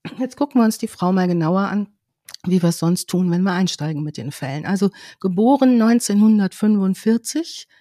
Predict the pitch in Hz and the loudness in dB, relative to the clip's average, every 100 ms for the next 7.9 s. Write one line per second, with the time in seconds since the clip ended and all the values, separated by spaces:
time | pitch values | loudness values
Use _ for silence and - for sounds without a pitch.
0 | _ _ _ 196 185 214 220 - - 185 | _ _ _ -6 0 2 2 0 -6 -8
1 | - 185 185 - 165 170 160 - 117 - | -2 -2 -2 0 2 2 2 -2 -10 -14
2 | - _ _ _ _ _ _ _ _ _ | -18 _ _ _ _ _ _ _ _ _
3 | _ _ _ _ _ 160 160 - - - | _ _ _ _ _ -6 -6 -8 -14 -10
4 | 151 - - 151 214 277 - 240 233 214 | -10 -10 -8 -4 -2 -2 -4 -2 -2 -2
5 | 185 - 165 156 - 156 156 208 202 175 | -6 -8 -8 -6 -6 -4 2 2 2 0
6 | 160 160 160 135 156 151 190 185 180 175 | -2 -2 -4 -4 -6 -4 0 0 2 0
7 | 175 - - 190 - 180 175 175 | -2 -6 -6 -6 -6 -4 -4 -4